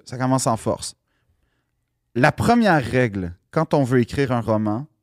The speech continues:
c'est de dire non. Non, je ne viendrai pas boire un verre. Non, je ne peux pas garder mon neveu malade. Non,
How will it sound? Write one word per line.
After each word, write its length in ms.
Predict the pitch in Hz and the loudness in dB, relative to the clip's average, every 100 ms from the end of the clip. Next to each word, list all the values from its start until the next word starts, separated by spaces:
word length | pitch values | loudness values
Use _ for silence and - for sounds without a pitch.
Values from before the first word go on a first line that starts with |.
| _ _ _ | _ _ _
c'est 220 | - 120 | -6 -2
de 120 | 117 | 0
dire 340 | 104 110 101 104 | 2 0 0 0
non. 260 | 104 87 82 _ _ _ _ _ _ _ _ _ _ - | -2 -2 -6 _ _ _ _ _ _ _ _ _ _ -6
Non, 360 | 110 135 151 175 | 0 4 4 2
je 120 | 135 | -2
ne 60 | 117 | -2
viendrai 340 | 120 117 117 | -2 -2 -4
pas 160 | 120 107 | -2 -2
boire 300 | 113 113 113 | 0 0 0
un 100 | 107 | -2
verre. 480 | 104 104 120 - _ _ _ _ _ _ | 0 -2 -4 -8 _ _ _ _ _ _
Non, 240 | 107 127 147 | -2 2 2
je 120 | 131 | 0
ne 80 | 113 | -2
peux 140 | 113 | -2
pas 140 | 117 123 | -2 0
garder 300 | 113 107 117 | 0 0 0
mon 140 | 110 | 0
neveu 260 | 107 104 107 | 0 0 -2
malade. 480 | 101 98 104 107 101 _ _ _ - | 0 -2 -2 -4 -12 _ _ _ -6
Non, 340 | 104 120 151 | 0 2 0